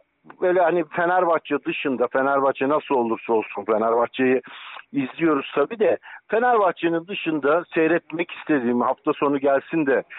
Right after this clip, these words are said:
hele kendi aralarında oynuyorsa iki üç takım daha olurdu. Bu sene öyle bir, e, takım yok. Yani, e,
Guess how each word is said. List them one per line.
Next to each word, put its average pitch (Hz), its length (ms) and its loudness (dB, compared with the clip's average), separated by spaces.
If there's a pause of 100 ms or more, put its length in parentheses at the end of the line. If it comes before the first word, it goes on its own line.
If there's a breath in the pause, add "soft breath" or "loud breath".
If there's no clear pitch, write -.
hele 165 240 2
kendi 151 340 0
aralarında 139 460 2
oynuyorsa 156 300 -2
iki - 240 -12
üç 190 200 -8
takım 147 320 -2
daha 135 280 2
olurdu. 104 400 -6 (840 loud breath)
Bu 185 80 -4
sene 208 280 0
öyle 196 340 2
bir, 151 340 -2
e, 139 300 4 (100)
takım 185 360 -2
yok. 120 260 -2
Yani, 135 400 0 (500 loud breath)
e, 117 280 2